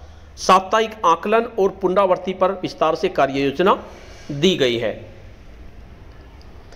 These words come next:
इस संदर्शिका में आठ सप्ताह की योजना दी गई है, साप्ताहिक योजना दी गई है और दैनिक योजना भी विस्तार से आपको दी गई है।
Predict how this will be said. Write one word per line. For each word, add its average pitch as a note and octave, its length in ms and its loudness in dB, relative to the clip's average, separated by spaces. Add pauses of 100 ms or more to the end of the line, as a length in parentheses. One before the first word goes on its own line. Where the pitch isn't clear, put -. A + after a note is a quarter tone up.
(300)
इस B3 160 2
संदर्शिका B3+ 560 4
में C#4 320 -2
आठ A#3+ 300 2
सप्ताह A3 300 -2
की A3 140 -6
योजना F#3+ 360 0
दी G#3 160 -6
गई G3+ 180 2
है, A3 520 -4
साप्ताहिक F#3+ 520 2
योजना G#3+ 320 4
दी G#3 180 -4
गई G#3+ 100 4
है A3+ 100 4
और A3+ 140 4
दैनिक G3 320 0
योजना D#3 300 0
भी F#3+ 100 0
विस्तार D3+ 380 0
से G3 180 -2
आपको G#3+ 480 2 (400)
दी C#3+ 260 2
गई A#3 220 6
है। A#3 440 0